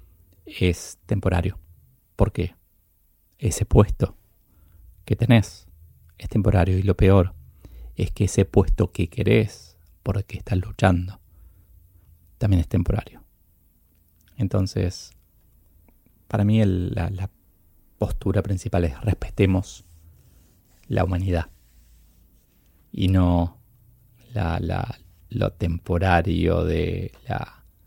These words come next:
toga que nos pusimos o la cucarda o el diploma puntual. Y no voy a criticar a abogados y contadores que se autodenominan doctores por ley.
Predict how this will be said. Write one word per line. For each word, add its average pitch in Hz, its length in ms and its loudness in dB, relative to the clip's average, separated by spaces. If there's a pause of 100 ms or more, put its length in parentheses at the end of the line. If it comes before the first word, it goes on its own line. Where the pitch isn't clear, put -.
(520)
toga 90 540 4
que 90 100 -8
nos 82 120 -6
pusimos 87 600 -4
o - 40 -4
la - 120 -4
cucarda 87 540 -4
o 87 100 0
el 87 100 -2
diploma 87 520 -2 (680)
puntual. 90 500 -6 (600)
Y 120 100 2
no 110 120 8
voy 90 180 8
a 78 40 0
criticar 85 420 -2
a 87 300 -2 (840)
abogados 87 600 -2
y - 40 -8
contadores 85 760 -2 (120)
que 98 140 -10
se - 140 -10
autodenominan 85 920 -4
doctores - 680 -10 (160)
por 87 160 -2
ley. 87 280 -6